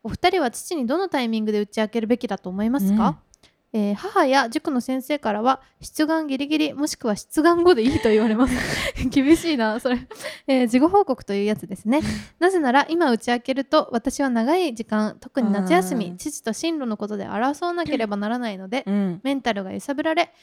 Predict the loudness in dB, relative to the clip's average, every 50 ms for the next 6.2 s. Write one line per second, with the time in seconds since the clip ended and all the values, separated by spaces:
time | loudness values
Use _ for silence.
0 | _ _ _ -4 -4 -2 -2 -4 -4 -4 -4 -4 -6 -4 -6 -6 -6 -4 -4 -2
1 | -2 -4 -6 -8 -10 -8 -8 -8 -8 -8 -8 -8 -8 -8 -10 -8 -12 -10 -10 -12
2 | -12 -12 -14 -16 -12 -6 -6 -6 -6 -6 -12 _ _ _ _ _ _ _ _ -12
3 | -6 -6 -4 -4 -2 -2 -2 0 0 0 0 0 -2 -4 -4 -4 -4 -4 -4 -4
4 | -4 -4 -6 -4 -6 -6 -6 -6 -8 -8 -8 -8 -8 -8 -10 -12 -12 -4 -2 -2
5 | -2 -2 -4 _ _ _ _ _ -4 -4 -4 -4 -4 -6 -6 -6 -6 -8 -10 -10
6 | -6 -2 0